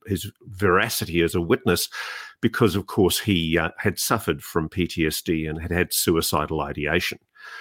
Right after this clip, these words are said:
And, um, as you know, my friend, it all kind of blew up in their face because social media and, uh, I think a lot of the other media, including News Nation and The Hill, rightly responded and said, "What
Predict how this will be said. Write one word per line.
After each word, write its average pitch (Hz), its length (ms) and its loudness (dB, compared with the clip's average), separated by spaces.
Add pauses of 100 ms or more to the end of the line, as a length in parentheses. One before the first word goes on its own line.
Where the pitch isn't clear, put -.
(460)
And, 113 320 4
um, 113 280 2 (140)
as 117 160 4
you 160 100 6
know, 175 160 6
my 131 160 6
friend, 196 440 2
it 123 100 6
all 190 140 6
kind 156 260 4
of 127 220 2
blew 143 200 6
up 156 180 2
in 143 120 0
their 139 140 2
face - 440 -2
because 101 480 2
social 107 420 2
media 123 500 2
and, 92 280 2
uh, 98 220 2
I 98 80 -2
think 117 160 -2
a 95 40 2
lot 104 160 4
of 92 100 0
the 98 100 2
other 139 160 2
media, 85 460 -2
including 90 580 0
News 90 240 0
Nation 104 380 2
and 90 160 0
The 90 80 2
Hill, 123 320 4 (420)
rightly 113 540 4
responded 104 560 -2
and 120 160 -2
said, 143 280 -2
"What 175 180 -2